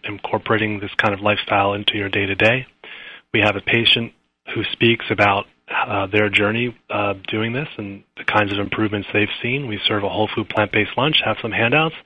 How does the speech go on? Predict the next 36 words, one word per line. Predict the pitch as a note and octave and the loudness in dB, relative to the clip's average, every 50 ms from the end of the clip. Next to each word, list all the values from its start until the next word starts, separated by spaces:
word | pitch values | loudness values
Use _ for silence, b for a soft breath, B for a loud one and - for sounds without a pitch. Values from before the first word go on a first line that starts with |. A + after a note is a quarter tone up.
| B B B B B B B B B B B B B B - | B B B B B B B B B B B B B B 2
and | A2+ A2+ A2 A2 A2 A2 | 4 4 4 4 2 4
that's | A2+ A2+ A2+ A2 - - | 4 4 4 2 -2 -2
about | A2 A#2 A2+ A2+ A2 A2+ | 2 4 4 6 4 4
it. | C3+ C3 G#2 G2+ - _ | 4 2 2 0 -2 _
And | B2 A#2 A2+ A2 G#2+ G#2+ _ - | 0 0 0 -2 -4 -6 _ 0
one | A#2 C#3 F3 - | 2 2 2 2
thing | - B2+ A#2 A2 | 0 0 2 2
I'm | G#2+ G2+ | 0 0
particularly | - G#2+ - - - G3 - C#3 A#2+ G#2 G2+ | -2 -6 0 0 0 2 4 2 2 2 0
proud | - - - G2+ F#2+ F#2 F2 | 0 0 0 2 2 2 0
of | E2+ F2 F2+ G2 - _ B B B B B B B B _ - | -2 -4 -4 -8 -12 _ B B B B B B B B _ 2
is | A2+ A2 G#2 G#2 G#2 G2+ G2 | 4 4 4 4 2 0 0
we're | G#2 G2 G#2+ B2 C3+ | 0 2 4 4 4
able | C3 B2 | 4 4
to | A2 G#2+ | 4 4
offer | G#2 G#2+ G#2+ G#2 - - G#2 G2 | 4 4 2 2 0 -2 -2 0
these | - G2+ G2+ - - - | 0 -2 -2 -2 0 2
Saturday | G#2+ G2+ G2+ G2 G2+ G2 | 2 2 4 2 0 0
morning | G2 G2 G2 G2+ G2 - | -2 -2 -2 -2 -4 0
sessions | - B2+ B2+ B2 - - G#2+ G2+ G2+ F#2+ - - _ | 2 4 6 6 4 4 2 -2 -4 -6 -8 -10 _
at | - G2 G#2 - - | -2 -2 -2 -2 -2
no | G#2 A2+ A#2 B2+ | 0 2 2 4
charge | - - - A2 G2+ G2+ G2+ G2+ G#2 G#2 - - - | 4 4 4 4 4 2 2 0 2 0 0 2 2
to | - | 0
patients. | - - G#2 G2 - - - G#2 - - - - - B B B B B B B B B | 0 0 0 2 2 0 0 -2 -10 -12 -18 -20 -20 B B B B B B B B B
Um, | - G2 G2 G2 G2 G2 G2 G#2 | -2 0 0 0 0 -2 -4 0
I'm | - A2 A2+ | 0 2 4
not | A2+ A2+ A2 A2 A2 - _ _ - | 6 4 4 4 0 -4 _ _ -2
reimbursed | A#2 A2+ G#2+ G#2 G2+ G2 G2 - - - | 0 0 2 2 2 2 2 2 0 0
for | - G2+ G2 F#2+ G2 | -2 0 0 0 -2
it, | G#2 - - | -2 -2 -2
and | G#2 G2+ G2+ G#2 | -2 -2 0 0
we | G#2+ G2+ - - | -2 -2 0 0
fund | A#2+ A#2 A#2 | 0 2 2
it | A2+ G#2+ | 4 4
all, | G#2+ A2+ A#2 A#2 A2 G2+ G2 G2+ F#2+ | 4 4 4 2 2 0 0 -2 -4